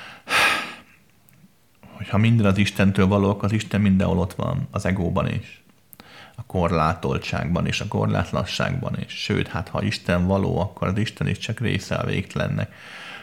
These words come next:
Pont olyan pici, mint egy amöba, vagy mint egy kvark, vagy mint egy, nem is tudom, mint egy foton. <laughs> Érted?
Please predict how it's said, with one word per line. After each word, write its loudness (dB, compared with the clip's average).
Pont 0
olyan 2
pici, -2
mint -2
egy -2
amöba, 4
vagy 0
mint 0
egy -4
kvark, 2
vagy -4
mint -2
egy, -6
nem -4
is -6
tudom, -8
mint -8
egy -8
foton. -4
<laughs> -6
Érted? -2